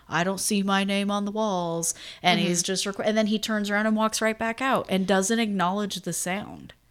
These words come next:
Speaker 2: Okay. Yeah, I'll have to, I haven't seen this video. I'll have to listen to it.
Speaker 1: I can try to play a clip here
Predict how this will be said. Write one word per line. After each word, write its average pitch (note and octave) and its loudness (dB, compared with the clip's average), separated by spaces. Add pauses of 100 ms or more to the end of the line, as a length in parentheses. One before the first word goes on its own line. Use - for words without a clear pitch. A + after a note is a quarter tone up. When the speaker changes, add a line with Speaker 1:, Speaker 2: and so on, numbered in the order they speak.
(440)
Speaker 2:
Okay. F#3+ -8
Yeah, G3+ -4
I'll F#3+ 0
have F#3+ -4
to, F3+ -4
I F#3+ 0
haven't F3+ -6
seen F3+ -4
this F3 -4
video. E3+ -2
I'll F3+ 0
have F3 -8
to F3+ -4 (340)
listen F3+ 0
to F3+ -4
it. F#3+ -8 (600)
Speaker 1:
I G3+ 2
can B3 -2
try F3 0 (280)
to - -12
play E3 -2
a D#3+ -6
clip E3 -6
here F3 -2